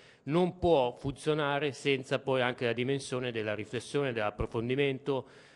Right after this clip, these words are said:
di quei messaggi invece più complessi che puntano sulla qualità. Meno persone che però sono in grado poi di,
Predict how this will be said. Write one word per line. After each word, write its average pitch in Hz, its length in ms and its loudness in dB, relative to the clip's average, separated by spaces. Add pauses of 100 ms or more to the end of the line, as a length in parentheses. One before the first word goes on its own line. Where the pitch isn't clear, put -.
di 127 140 -4
quei 143 160 4
messaggi 139 540 2
invece 131 320 0
più 139 100 -2
complessi 147 600 0
che 135 120 -2
puntano 131 580 -2
sulla 117 260 -2
qualità. 117 720 0 (200)
Meno 151 340 6
persone 151 640 2
che 147 140 0
però 131 280 2
sono 131 240 -2
in 139 100 0
grado 127 280 2
poi 127 180 0
di, 120 260 -2